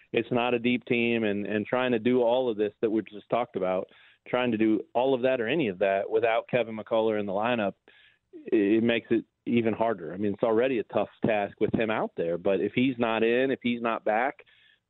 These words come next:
um, it's really hard to, to look at them and say, "Yeah, th-, they'll probably make a run."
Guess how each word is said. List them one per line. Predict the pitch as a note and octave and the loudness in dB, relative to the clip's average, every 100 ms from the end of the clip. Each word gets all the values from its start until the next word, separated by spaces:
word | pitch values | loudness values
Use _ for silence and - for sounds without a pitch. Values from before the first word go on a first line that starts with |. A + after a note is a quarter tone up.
| - | -4
um, | G#2+ G2+ G2 G2 F#2+ - _ _ _ _ _ _ - - | -2 0 -2 -4 -6 -12 _ _ _ _ _ _ -10 -4
it's | C3 - | -2 2
really | B2 G#2+ | 2 2
hard | A2+ G#2+ | 0 0
to, | G2 F2 - | -2 -4 -2
to | A2 | 0
look | G#2+ G#2 | 0 0
at | G#2+ | 0
them | G#2+ G#2+ | 0 -2
and | - | -2
say, | G#2+ G2+ | 0 2
"Yeah, | A2 G#2+ | 2 0
th-, | G2+ A2+ | 0 -2
they'll | A2 A#2 | -2 -2
probably | - A#2 G#2+ G#2 | 0 -2 0 -2
make | G2+ G2 | -4 -6
a | |
run." | F2+ F#2 F2+ | -8 -10 -12